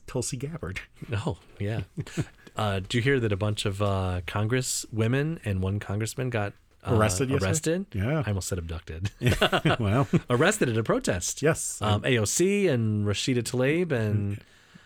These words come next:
Speaker 1: Mm.
Speaker 2: um, I-, Il-
Speaker 1: Ilhan or Il-, Il-, uh, Omar?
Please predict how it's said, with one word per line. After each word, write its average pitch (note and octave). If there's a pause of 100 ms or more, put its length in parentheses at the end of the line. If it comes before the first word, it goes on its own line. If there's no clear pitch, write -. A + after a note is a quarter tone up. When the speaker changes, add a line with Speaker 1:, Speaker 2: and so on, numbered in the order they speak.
(200)
Speaker 1:
Mm. -
Speaker 2:
um, F#2+ (540)
I-, A2+
Il- A#2
Speaker 1:
Ilhan C3
or A#2+
Il-, C3 (200)
Il-, C#3 (240)
uh, A#2+
Omar? D3